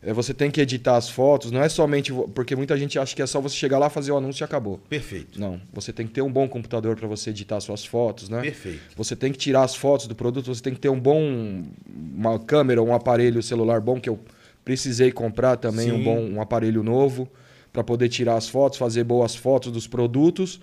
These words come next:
Speaker 1: né? E jogar na, no computador pra poder editar essas fotos, né? Pra fazer um negócio profissional bacana.
Speaker 2: Certo.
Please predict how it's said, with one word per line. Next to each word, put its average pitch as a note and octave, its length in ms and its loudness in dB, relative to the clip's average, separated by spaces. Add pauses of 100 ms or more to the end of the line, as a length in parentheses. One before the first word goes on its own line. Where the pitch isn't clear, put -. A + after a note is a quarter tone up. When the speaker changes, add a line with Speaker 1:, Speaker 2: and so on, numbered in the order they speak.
(380)
Speaker 1:
né? B2+ 240 2
E B2 240 2
jogar A#2+ 420 2
na, C#3 220 2
no B2+ 80 -2
computador B2+ 500 -2
pra C3 120 -4
poder A#2+ 300 0
editar C#3 400 0
essas B2+ 220 -4
fotos, C#3+ 420 -2
né? B2+ 120 -4
Pra B2 100 -8
fazer A#2 380 -2
um B2+ 160 0 (340)
negócio A#2 400 0
profissional B2 540 -2
bacana. A2 480 -2
Speaker 2:
Certo. G2+ 640 -10